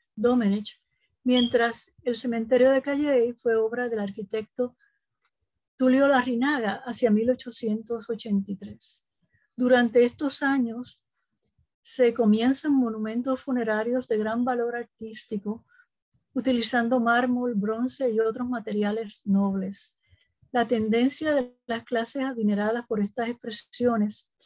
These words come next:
se extendió mayormente hasta las primeras décadas del siglo veinte.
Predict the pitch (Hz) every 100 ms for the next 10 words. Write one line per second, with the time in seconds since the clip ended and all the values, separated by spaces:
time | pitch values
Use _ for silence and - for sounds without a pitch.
0 | _ _ - 254 233 254 220 220 247 294
1 | 254 226 233 240 240 240 226 220 208 220
2 | 208 - 214 208 220 240 240 208 220 226
3 | 226 226 208 208 220 214 226 208 202 196
4 | 196 -